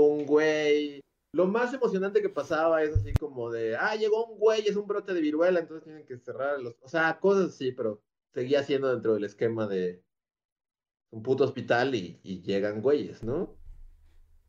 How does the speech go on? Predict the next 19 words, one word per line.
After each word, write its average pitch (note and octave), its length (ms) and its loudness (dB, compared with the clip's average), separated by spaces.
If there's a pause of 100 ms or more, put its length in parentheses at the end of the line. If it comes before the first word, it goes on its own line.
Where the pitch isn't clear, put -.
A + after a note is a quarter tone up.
(260)
Y C3+ 100 0
yo F#3+ 80 6
me C#4 80 6
acuerdo B3 260 6
que E3+ 60 4
a D#3 60 8
una, G#3 200 4
a, D#3 300 -4
en C#3 180 0
mi C#3+ 100 0
onda F#3+ 240 4
morro, F#3+ 360 4
de G#3 80 4
repente G#3+ 480 0
sí A#3+ 200 -4
es A#3+ 100 -2
así A#3 220 -6
como B3 280 2
de, E3+ 580 2